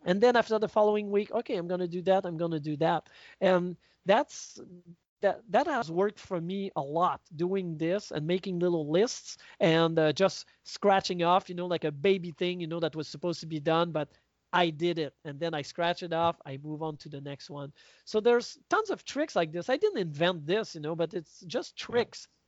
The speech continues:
Speaker 1: that help you out, you know, like, in moving forward. So,
Speaker 2: Well,
Speaker 1: yeah.
Speaker 2: I think that's, I think that's great advice to leave on. So,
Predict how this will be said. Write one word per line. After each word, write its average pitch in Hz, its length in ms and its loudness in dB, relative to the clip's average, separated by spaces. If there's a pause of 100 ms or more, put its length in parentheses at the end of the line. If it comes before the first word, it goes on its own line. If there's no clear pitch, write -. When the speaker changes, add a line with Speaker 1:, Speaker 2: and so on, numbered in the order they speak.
(100)
Speaker 1:
that 165 140 2
help 180 320 -2
you 165 100 0
out, 165 280 2
you 165 60 -8
know, 156 100 -4
like, 156 180 -4
in 147 120 -6
moving 143 280 -8
forward. 139 560 -10
So, - 240 -20 (640)
Speaker 2:
Well, 143 280 -12
Speaker 1:
yeah. 175 100 -2 (120)
Speaker 2:
I 113 120 -4
think 123 240 -4
that's, 123 360 -4
I 113 140 0
think 123 160 -4
that's 113 180 -4
great 120 260 0
advice 127 400 0
to 135 60 0
leave 170 220 2
on. 92 220 -2
So, 101 460 -4